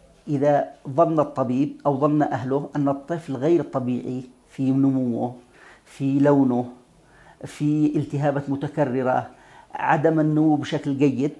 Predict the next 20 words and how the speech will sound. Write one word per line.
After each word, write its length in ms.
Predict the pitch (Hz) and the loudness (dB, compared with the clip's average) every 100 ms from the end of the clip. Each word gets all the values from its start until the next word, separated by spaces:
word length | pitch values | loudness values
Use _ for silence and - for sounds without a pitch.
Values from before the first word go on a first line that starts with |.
| _ | _
فلابد 500 | - - 147 147 165 | -10 -2 2 2 0
أن 180 | 156 139 | 0 0
يعرض 380 | 135 - 156 - | 0 2 2 2
على 140 | 135 | 0
طبيب 360 | 131 135 143 143 | 0 0 0 -2
أطفال. 480 | - - 127 143 403 - - _ _ - - - - | -4 -2 2 4 2 -6 -20 _ _ -20 -20 -20 -2
وبعده 520 | 151 139 151 151 185 | 0 4 2 2 -2
إذا 180 | 160 143 | 0 -2
شك 260 | 139 185 - | -2 -4 -2
طبيب 240 | 147 143 135 | 0 2 2
الأطفال 480 | 131 147 - 151 | 0 -4 -2 -2
بشيء 420 | 127 - - 196 - | -2 -2 -2 -2 0
لابد 360 | 143 139 139 | 2 2 0
أن 160 | 123 135 | -2 -2
يعرض 320 | 135 147 127 | -2 -2 0
على 180 | 117 120 | 0 -2
طبيب 340 | - 120 139 139 | -4 -4 -4 -4
قلب 200 | - 123 | -6 -6
أطفال 540 | - - - 160 165 139 | -8 -12 0 2 2 -2
يحدد 520 | - 170 135 123 180 | -4 -6 -8 -6 -6